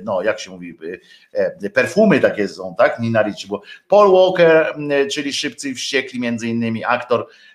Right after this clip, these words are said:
e, i George W, nie, George H W Bush, polityk, wiceprezydent i prezydent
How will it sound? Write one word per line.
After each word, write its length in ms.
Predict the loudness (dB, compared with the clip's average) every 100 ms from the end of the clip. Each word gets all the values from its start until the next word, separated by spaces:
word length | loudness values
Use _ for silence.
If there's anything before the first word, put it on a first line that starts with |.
| 0
e, 300 | 6 6 4
i 160 | -2
George 420 | 2 4 4 2 -2 0
W, 680 | 2 2 -2 -2 -2 -2 -4
nie, 260 | -4 -4
George 400 | 0 4 4 0 -2 0 0 -4 -6
H 200 | 0 0 -2
W 120 | -8 -8
Bush, 600 | -10 -8 -6 -8 -12 -16 -14
polityk, 440 | -10 -10 -10 -14 -14
wiceprezydent 800 | -12 -10 -8 -8 -6 -2 -2 -4
i 80 |
prezydent 460 | -8 -8 -6 -6 -6